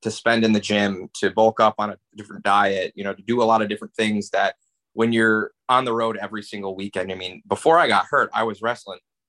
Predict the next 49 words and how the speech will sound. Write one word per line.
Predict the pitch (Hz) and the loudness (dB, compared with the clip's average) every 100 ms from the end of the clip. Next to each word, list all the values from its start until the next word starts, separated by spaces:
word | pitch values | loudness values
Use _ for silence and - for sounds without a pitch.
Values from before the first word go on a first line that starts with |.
| _ _ _ _ _ _ | _ _ _ _ _ _
at | 123 - | -2 -2
least | 120 123 139 165 127 - - | -6 -8 -6 -6 -6 -12 -12
two | - 117 | -10 -4
times | 117 101 98 | -2 -2 -4
a | |
weekend, | 98 95 98 92 87 - - _ _ 107 | -6 -4 -4 -4 -6 -14 -20 _ _ -12
most | - 123 123 - | 0 2 2 -2
of | |
the | 98 | -6
times, | - 92 92 - | -2 -2 -4 -6
three | 120 117 | -4 -2
times. | 90 82 76 - - _ _ _ _ - | -2 -2 -4 -12 -20 _ _ _ _ 2
Um, | 110 101 87 87 87 _ _ - | 4 4 0 -6 -12 _ _ -6
that | 120 | -4
takes | 156 135 135 | -4 -6 0
a | |
lot | 120 113 | 0 0
on | 104 | -2
the | 98 | -4
body. | 101 98 87 82 - | -2 -2 -4 -12 -10
And | 104 | -6
then | 104 | -4
you | 104 | -4
have | 107 | -6
to | - | -6
train | - 127 113 | -4 -2 0
less | 98 92 | -2 -6
because | 92 98 95 | -12 -8 0
you | |
gotta | 95 | 2
give | 92 92 | 2 -2
your | 92 | 0
body | 95 101 101 | 0 2 2
a | |
little | 98 92 | 0 -4
bit | 80 | -4
more | 92 87 | -4 -2
time | 90 87 | -4 -4
to | 87 | -6
recover. | 90 - 101 90 87 | -4 0 0 0 -6
So | - 92 92 - _ _ _ | -2 0 0 -4 _ _ _
now | 104 120 131 | 0 2 2
that | 123 | 0
I'm | 113 104 107 | -4 -6 -8
not | 117 113 | -8 -10
gonna | 110 101 | -14 -14
be | 98 - | -18 -6
doing | 117 113 107 | -2 0 -2
that | 101 | -6